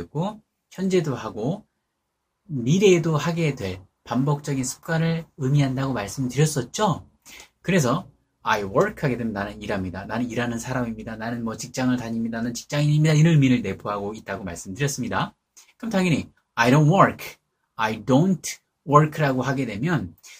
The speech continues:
저 일 안 해요. 저 백수예요. 이런 의미를 가-, 이런 의미를, 어, 내포하고 있다라는 것이죠. 네. 어제도 안 하고 오늘도 안 하고 앞으로도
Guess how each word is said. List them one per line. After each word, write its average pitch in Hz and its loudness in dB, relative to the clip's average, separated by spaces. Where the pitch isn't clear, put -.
저 131 -6
일 123 -4
안 92 -4
해요. 95 -8
저 131 -12
백수예요. 120 0
이런 143 6
의미를 127 4
가-, - -10
이런 147 4
의미를, 120 -6
어, 107 -14
내포하고 120 0
있다라는 95 -8
것이죠. - -14
네. - -20
어제도 117 0
안 95 -4
하고 90 -6
오늘도 101 -6
안 90 -6
하고 92 -8
앞으로도 123 -4